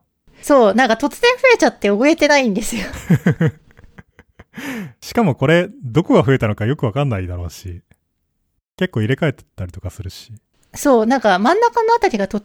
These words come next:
Speaker 1: 突然増えてたりするので、末尾だけじゃないから。いや、でも、ちゃんと時間を作って読みます。一応講師なんでね。<laughs>
Speaker 2: いや、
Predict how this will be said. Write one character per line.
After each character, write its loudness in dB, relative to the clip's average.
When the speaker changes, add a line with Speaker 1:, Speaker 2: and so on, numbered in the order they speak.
Speaker 1:
突 -6
然 0
増 -2
え -4
て -4
た -8
り -6
す -6
る -2
の -8
で、 -6
末 -8
尾 -2
だ -8
け -8
じ -10
ゃ -10
な -10
い -12
か -16
ら。 -14
い -16
や、 2
で 0
も、 -6
ち -4
ゃ 0
ん -4
と 0
時 -2
間 0
を 0
作 -4
っ -6
て -10
読 -4
み -4
ま -4
す。 -16
一 0
応 6
講 2
師 -6
な 2
ん -6
で -6
ね。 2
<laughs> -16
Speaker 2:
い -10
や、 -2